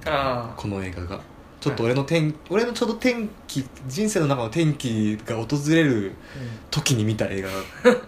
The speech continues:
Speaker 1: ったし、
Speaker 2: <laughs> うん。
Speaker 1: 結構それに関係す-、俺の転機の元になってるものに関係する映画だったの。
Speaker 2: <laughs>
Speaker 1: <laughs> 全然知らなかったんだけどね。
Speaker 2: あー。
Speaker 1: うん。
Speaker 2: ね、あんな、あんなに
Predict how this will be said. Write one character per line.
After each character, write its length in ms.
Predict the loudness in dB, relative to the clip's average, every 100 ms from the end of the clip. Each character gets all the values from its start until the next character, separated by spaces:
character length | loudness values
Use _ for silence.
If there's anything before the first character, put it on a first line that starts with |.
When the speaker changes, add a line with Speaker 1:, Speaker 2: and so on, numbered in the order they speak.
| -2 -2
Speaker 1:
っ 20 | -2 -16 -18 -6
た 100 | -2
し、 400 | 0 4 4 2 -6
Speaker 2:
<laughs> 40 |
う 40 | -10
ん。 180 | -8 -10 -16 -20 -10
Speaker 1:
結 140 | -6 -4
構 60 |
そ 80 | 2
れ 80 | 2
に 60 | 2
関 220 | -2 2
係 160 | 2 2
す-、 300 | -2 -8 -12 -20 -20 -20 -6 0
俺 120 | 2
の 120 | 2
転 320 | 2 2 0 -2 -16 -20 -20 -12
機 260 | -2 4
の 120 | 4
元 300 | 6 4 4
に 60 | 4
な 100 | 4
っ 80 | 2 -10 0
て 100 | 4
る 100 | 4
も 140 | 2 2
の 140 | 4
に 140 | 2 2
関 260 | 4 4
係 220 | 4 4 4
す 160 | 6
る 80 | 4
映 40 |
画 80 | 6
だ 40 | 2
っ 20 |
た 60 | -4
の。 60 |
Speaker 2:
<laughs> 720 | -8 4 4 6 4 6 4 2 0 -2 2 6
Speaker 1:
<laughs> 800 | 6 2 -6 -10 -12 -16 -18 -2
全 120 | 2
然 100 | 4
知 80 | 6
ら 60 |
な 80 | 6
か 60 | 4
っ 40 |
た 60 | 2
ん 40 |
だ 60 | -4
け 60 |
ど 80 | -8
ね。 60 | -12 -14 -18 -2
Speaker 2:
あ 480 | 2 4 2 0 -4 -6 -10 -18 -20 -20 -18 -2
ー。 0 |
Speaker 1:
う 40 |
ん。 20 |
Speaker 2:
ね、 80 | 0
あ 140 | 0 -2
ん 120 | 0
な、 240 | 2 2
あ 60 | 2
ん 160 | 2 4
な 100 | 4
に 400 | 4 -2 -4